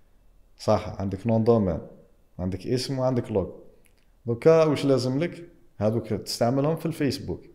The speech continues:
ما تحتاجش متجر الكتروني على كل حال باش تبدا. بزاف ناس يقولك لازم لك متجر الكتروني كذا منا. نو، ما تحتاجوش.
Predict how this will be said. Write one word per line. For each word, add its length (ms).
ما 60
تحتاجش 420
متجر 340
الكتروني 540
على 180
كل 320
حال 240
باش 220
تبدا. 360
بزاف 300
ناس 200
يقولك 320
لازم 260
لك 140
متجر 300
الكتروني 560
كذا 180
منا. 320
نو، 140
ما 340
تحتاجوش. 560